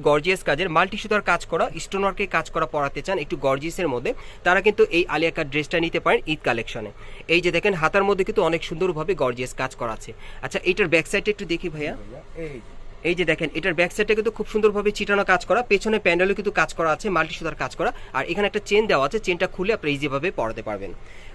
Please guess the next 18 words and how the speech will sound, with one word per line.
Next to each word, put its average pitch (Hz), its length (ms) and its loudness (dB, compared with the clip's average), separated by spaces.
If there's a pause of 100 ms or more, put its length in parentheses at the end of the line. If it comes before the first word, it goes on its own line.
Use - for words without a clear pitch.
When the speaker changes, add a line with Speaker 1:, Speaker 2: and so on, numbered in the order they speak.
(160)
Speaker 1:
আর 120 100 2 (100)
এটার 196 200 0
সাথে 214 160 4 (100)
যেই 214 140 8 (240)
স্কার্টটা 185 380 4
আছে 185 120 -2 (100)
সেটা 185 200 -2
একটু 180 160 -2
আপনাদেরকে 147 440 -4
দেখাই। 175 240 -2 (540)
এই 151 100 4
যে 139 100 0
দেখেন 120 180 -4 (100)
এটা 202 120 4 (200)
স্কার্ট 226 280 2
বলার 214 200 6 (100)
একটাই 214 300 8
অর্থ 214 120 2